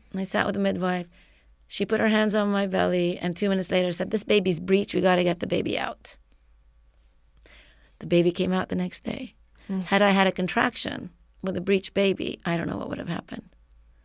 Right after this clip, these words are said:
Speaker 1: So.
Speaker 2: Ah, thank you. Thank
Speaker 1: Yeah.
Speaker 2: you for sharing that story.
Speaker 1: Yeah.
Speaker 2: Uh, so many things. A, for folks who are, who are new-ish
Speaker 1: Mm-hmm.
Speaker 2: to, to birth work, yes. Uh, breaking of the bag of waters is not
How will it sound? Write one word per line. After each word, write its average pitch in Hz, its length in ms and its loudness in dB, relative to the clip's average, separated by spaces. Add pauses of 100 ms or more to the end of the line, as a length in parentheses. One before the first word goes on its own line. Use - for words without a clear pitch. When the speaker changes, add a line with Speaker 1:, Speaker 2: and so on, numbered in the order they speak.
(300)
Speaker 1:
So. 165 640 -6 (400)
Speaker 2:
Ah, 226 400 2 (280)
thank 254 320 0
you. 277 260 -2 (120)
Thank 208 160 2
Speaker 1:
Yeah. 196 160 2
Speaker 2:
you 196 100 0
for 226 180 -2
sharing 180 360 -4
that 175 160 -6
story. 175 420 -2 (160)
Speaker 1:
Yeah. 185 240 -4
Speaker 2:
Uh, 185 300 0 (260)
so - 160 -2
many 208 160 0
things. 170 400 -6
A, 202 240 2
for 214 160 -2
folks - 360 -4
who 185 120 -2
are, 175 320 -2 (300)
who 180 120 -4
are 175 140 2
new-ish 180 760 0
Speaker 1:
Mm-hmm. 214 220 0
Speaker 2:
to, 175 460 -2
to - 140 -4
birth 170 240 -2
work, 165 300 -2
yes. 170 420 -4 (340)
Uh, 175 320 -2 (680)
breaking 208 500 0
of 190 80 0
the 185 80 -2
bag 180 240 -2
of 175 80 2
waters 175 420 0
is 170 200 -2
not 180 480 2